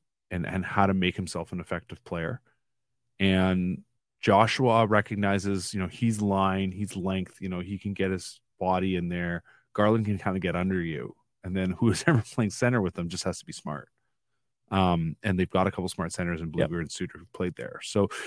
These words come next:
Speaker 1: you know, the, the, it, it, it doesn't seem that hard once you see it actually execute,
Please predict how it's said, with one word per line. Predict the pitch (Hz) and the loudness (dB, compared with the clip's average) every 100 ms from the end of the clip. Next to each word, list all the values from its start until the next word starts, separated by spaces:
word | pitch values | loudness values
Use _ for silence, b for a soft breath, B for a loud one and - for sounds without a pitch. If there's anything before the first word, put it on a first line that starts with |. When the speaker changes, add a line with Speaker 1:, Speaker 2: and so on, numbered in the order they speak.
| B | B
Speaker 1:
you | - | 6
know, | 117 98 | 8 8
the, | 127 - | 4 4
the, | 131 - _ _ _ _ _ - B B B - | 0 -2 _ _ _ _ _ -20 B B B -2
it, | 156 - | 0 2
it, | 165 - | -2 0
it | 147 151 _ | -2 -2 _
doesn't | 165 170 202 | 2 4 2
seem | 165 - 170 | 0 0 2
that | 151 143 | 4 2
hard | 120 117 131 | 4 4 4
once | 123 120 - | 2 -2 -4
you | |
see | 107 - 113 107 | -8 -4 -2 -2
it | 101 | 0
actually | 104 - 104 - | -2 -2 -10 -10
execute, | 107 - 143 - 185 | -10 -8 -6 -4 -4